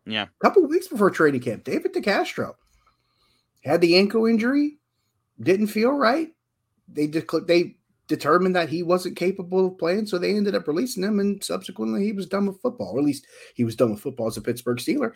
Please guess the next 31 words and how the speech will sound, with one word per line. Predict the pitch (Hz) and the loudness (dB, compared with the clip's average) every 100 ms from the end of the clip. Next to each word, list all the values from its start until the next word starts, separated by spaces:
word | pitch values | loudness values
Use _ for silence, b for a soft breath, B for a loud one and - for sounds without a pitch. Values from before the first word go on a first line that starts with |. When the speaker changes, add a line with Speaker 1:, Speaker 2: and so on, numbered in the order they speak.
| B B | B B
Speaker 2:
That | 240 | 0
decision | 247 208 202 190 | 2 2 2 2
came, | 185 208 180 | 0 0 2
what, | 151 170 - - - | 0 0 -8 -20 -2
two, | 240 | 0
three | 233 220 | 2 2
weeks | 214 240 | 2 0
before | - 214 233 | -2 2 2
training | 202 214 285 | 2 2 2
camp? | 277 311 349 _ - | 0 -2 -4 _ -8
Speaker 1:
Not | 107 123 | -4 0
long | 135 143 | 2 6
Speaker 2:
Steelers, | 220 | 6
Speaker 1:
before. | 294 98 - _ _ _ - | 6 -2 -8 _ _ _ -6
Speaker 2:
Steelers | - 226 320 233 | 4 6 6 4
didn't | 277 | 0
see | 254 277 | 0 2
that | 247 294 | 4 4
decision | 254 208 214 214 | 4 2 4 4
coming | 220 226 226 | 2 2 6
either. | 339 370 113 - | 6 6 4 0
They, | 131 165 - - | 2 2 0 2
they | 160 | 4
were | 403 | 4
going | 190 147 175 196 | 4 6 6 4
into | 165 | -2
training | - 147 320 | -4 -2 -2
camp | - 135 139 | 0 0 0
under | 165 | -2
the | 160 | -2
impression | 185 190 156 180 208 | -2 0 0 2 -2